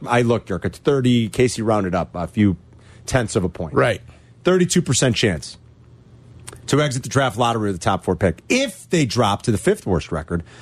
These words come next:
Speaker 1: those odds would climb to forty-two point one percent. So not bad, but still
Speaker 2: A chance.
Speaker 1: not fifty, not even a coin flip.
Speaker 2: Yeah.
Speaker 1: That you're gonna stay inside the top four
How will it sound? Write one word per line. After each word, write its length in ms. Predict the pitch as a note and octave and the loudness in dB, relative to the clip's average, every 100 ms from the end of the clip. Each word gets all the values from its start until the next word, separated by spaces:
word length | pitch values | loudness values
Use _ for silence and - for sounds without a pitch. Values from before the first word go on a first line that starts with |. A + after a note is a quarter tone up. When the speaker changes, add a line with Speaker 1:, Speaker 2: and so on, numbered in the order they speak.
| - - | -14 0
Speaker 1:
those 360 | C3 A3 G#3 | 0 2 0
odds 260 | F#3+ F3 D3 | 0 0 -2
would 160 | D3+ - | -6 -4
climb 540 | D3+ C#3 B2+ A#2+ G#2+ _ _ _ _ | 0 2 2 -2 -4 _ _ _ _
to 140 | - D3 | -4 -2
forty-two 800 | - F3 D3+ C#3 A#2 - E3 A#2+ | 0 2 4 2 2 2 2 2
point 340 | - B2+ B2 | 2 2 2
one 640 | B2 A#2 F3+ G3+ G#2 D2 - _ - - - - | 0 2 4 2 -2 -10 -16 _ -20 -20 -20 -10
percent. 640 | - A2+ - A#2+ C#2+ - - - - - - | -2 0 0 -2 -2 -10 -20 -20 -20 -20 -18
So 140 | - B3 | -2 2
not 260 | D#4+ D#4 | 2 2
bad, 640 | F3 F#3 G3+ G2 A#2 B2 - | 0 0 0 -4 -6 -6 -4
but 140 | D3+ | -2
still 540 | - G#3+ C4 C3+ B2+ B2+ | 0 2 2 0 -4 -4
Speaker 2:
A 60 | |
chance. 600 | - G3 A3+ E3 A#2+ C#3 | -4 -2 0 0 2 4
Speaker 1:
not 380 | E3 F#3 G#3 - | 4 2 -6 -10
fifty, 840 | - - - _ - G3+ - F3 - | -20 -20 -20 _ -2 -2 0 -2 2
not 220 | E3+ G#3 | 0 0
even 120 | F#3+ | -2
a 60 | D#3+ | -2
coin 360 | - F3 B3 G#3+ | 0 2 2 0
flip. 400 | B2+ A2 C#3 - | 0 0 0 -2
Speaker 2:
Yeah. 220 | C3+ A#2+ - - - - _ _ - - | -6 -6 -8 -20 -20 -20 _ _ -18 -2
Speaker 1:
That 180 | C#3+ F3 | -2 2
you're 140 | E3 | 2
gonna 180 | D#3+ D#3+ | 2 2
stay 400 | - - F3 D#3+ | 0 0 0 2
inside 360 | E3 D3+ E3 D3 | 0 2 0 0
the 80 | C#3 | 0
top 320 | D3+ C#3+ - | 0 -2 2
four 200 | C#3+ | 2